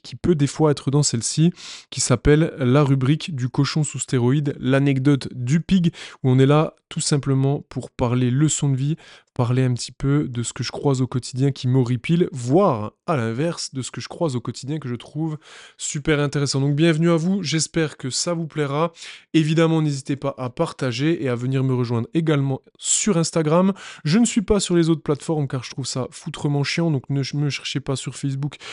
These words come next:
ou les autres plateformes. Je vous dirai si ça devient tout simplement d'actualité. Et donc, euh, bah, donnez-moi de la force, parce que si vous voulez, euh, me suivre d'un côté, il faut suivre de l'autre. C'est ce qu'on appelle un cercle vertueux.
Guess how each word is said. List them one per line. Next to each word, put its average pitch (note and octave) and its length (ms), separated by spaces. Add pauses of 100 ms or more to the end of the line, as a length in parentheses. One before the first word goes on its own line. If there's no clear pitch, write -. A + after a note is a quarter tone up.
(200)
ou D#3 80
les C#3+ 160
autres C#3 180
plateformes. D3 460
Je B2+ 100
vous C3+ 140
dirai B2 420
si - 320
ça B2 560
devient E3 360
tout C3+ 120
simplement B2 640
d'actualité. C#3 720 (500)
Et C3 80
donc, F3+ 360
euh, B2+ 300
bah, A#2 160
donnez-moi F3+ 380
de E3+ 60
la F#3 80
force, - 300
parce B2+ 160
que C3 100
si - 140
vous B2+ 80
voulez, C3 180
euh, B2 140
me B2 120
suivre A#2+ 440
d'un C3 160
côté, B2 240
il F3 40
faut - 140
suivre C#3+ 240
de B2 60
l'autre. C#3+ 260
C'est - 220
ce - 40
qu'on B2 140
appelle C#3 280
un B2+ 60
cercle C#3 380
vertueux. D3 560